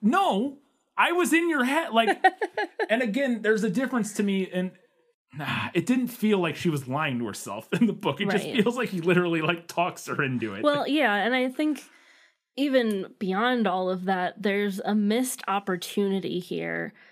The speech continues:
Speaker 2: And it doesn't surprise me that Stephenie Meyer missed this <laughs> opportunity,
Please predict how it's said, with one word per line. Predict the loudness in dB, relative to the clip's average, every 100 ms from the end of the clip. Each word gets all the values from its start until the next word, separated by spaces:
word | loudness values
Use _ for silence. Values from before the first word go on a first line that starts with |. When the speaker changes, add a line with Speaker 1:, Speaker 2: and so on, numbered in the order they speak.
| _ -8
Speaker 2:
And | -6
it | -4 2
doesn't | 4 4 0
surprise | -2 -4 -2 -2 -2 -2
me | -2 -2
that | -4
Stephenie | -6 -6 -6 -4 -4
Meyer | -2 -4 -4 -4
missed | -2 -2 -4 -8
this | -6 -4 -4
<laughs> | -4
opportunity, | -4 -4 -4 -4 -4 -6 -6 -8